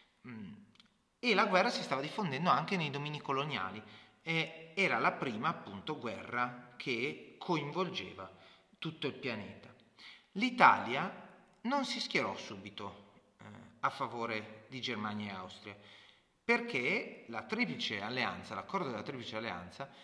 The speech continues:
prevedeva l'intervento dei paesi soltanto in caso di guerra difensiva. Ma non era una guerra difensiva in questo caso, perché era l'Austria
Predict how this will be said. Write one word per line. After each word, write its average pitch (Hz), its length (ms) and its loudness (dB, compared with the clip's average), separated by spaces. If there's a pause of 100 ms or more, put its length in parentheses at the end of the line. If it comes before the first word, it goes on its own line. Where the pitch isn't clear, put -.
(280)
prevedeva 156 640 2
l'intervento 120 680 -2
dei 127 180 -4
paesi 95 640 -8 (320)
soltanto 170 1120 0
in 226 220 -2
caso 117 340 -4
di 160 100 -4
guerra 117 280 -8
difensiva. 123 640 -6 (540)
Ma 156 760 8
non 120 260 -4
era 240 240 4
una 127 120 0
guerra 127 200 -4
difensiva 240 420 -4
in 123 80 -2
questo 117 220 -10
caso, 98 220 -6
perché 101 220 -8
era 101 160 2
l'Austria 143 640 10